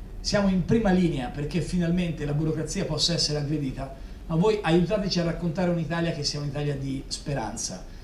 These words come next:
C'è una bellissima frase di Sant'Agostino che dice che la speranza aveva due figli, la rabbia e il coraggio. La rabbia per vedere le cose come sono e il coraggio per provare a cambiarle.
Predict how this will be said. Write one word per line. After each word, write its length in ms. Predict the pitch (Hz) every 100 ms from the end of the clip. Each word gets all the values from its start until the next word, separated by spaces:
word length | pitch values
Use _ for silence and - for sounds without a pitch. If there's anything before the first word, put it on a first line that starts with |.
| -
C'è 120 | - 170
una 100 | 156
bellissima 400 | 160 - 170 147
frase 240 | 160 147
di 80 | 147
Sant'Agostino 720 | 147 143 147 143 - 143 113
che 120 | 131
dice 260 | 135 139 135
che 280 | 131 120 127 - - - - - - - - -
la 120 | 147
speranza 520 | 143 175 180 180 -
aveva 220 | 156 151
due 160 | 147 151
figli, 520 | 143 131 107 101 98 - - - - - -
la 120 | - 151
rabbia 520 | 196 208 180 185 -
e 100 | 147
il 100 | 139
coraggio. 720 | - 139 90 92 - 87 - - - - - - - -
La 120 | 156
rabbia 340 | 202 190 160
per 160 | 147 147
vedere 280 | 147 160 147
le 100 | 139
cose 260 | 156 147
come 160 | 143 156
sono 320 | - 185 180
e 60 | 131
il 80 |
coraggio 420 | - 147 143 131 127
per 120 | 131
provare 260 | 131 123
a 20 | 120
cambiarle. 640 | 131 107 98 92 92 -